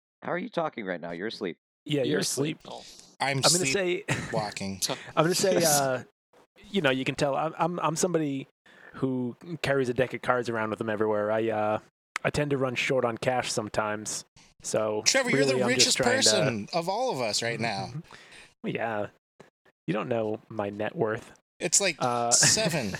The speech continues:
Speaker 2: <laughs> Twenty-one, but whatever. Yeah, s-, uh, so I'll say, like, you know, I'm, I'm just trying to make some cash. They, they told us to just wander around the woods in the area.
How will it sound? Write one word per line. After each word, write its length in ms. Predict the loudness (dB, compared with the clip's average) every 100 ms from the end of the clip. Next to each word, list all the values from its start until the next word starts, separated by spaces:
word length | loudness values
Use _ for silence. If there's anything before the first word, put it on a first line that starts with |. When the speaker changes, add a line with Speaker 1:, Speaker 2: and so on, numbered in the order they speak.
| -10 -20 -20 _ _ -20 -16 -16 -8
Speaker 2:
<laughs> 260 | -8 -6 -10 -8 -10 -10 -10 -14 -16 -16 -18 -10
Twenty-one, 560 | 0 0 0 -6 -8 -4
but 180 | -4 -2
whatever. 360 | -4 -4 -8 -12 -18 -20 2
Yeah, 260 | 4 4
s-, 120 | 2
uh, 180 | -2 -4
so 180 | 0 2
I'll 80 | 2
say, 200 | 2 2
like, 260 | 2 0
you 100 | 0
know, 300 | 2 4 2 0
I'm, 300 | -2 -4 -8 -2
I'm 140 | -2 0
just 220 | -4 0
trying 220 | -2 0
to 40 | -2
make 180 | -2
some 140 | -4 -2
cash. 340 | 0 0 0
They, 200 | 0 0 -4 _ -2
they 100 | 0
told 240 | 0 0
us 160 | 0 -2
to 120 | 0
just 400 | 0 -2 -4 -12 _ -20 _ _ _ _ -20 -20 -20 _ _ -10
wander 440 | -2 0 2 2
around 220 | 2 2
the 80 | 2
woods 300 | 2 2 0
in 60 | -4
the 140 | -2
area. 400 | -2 -2 0 -2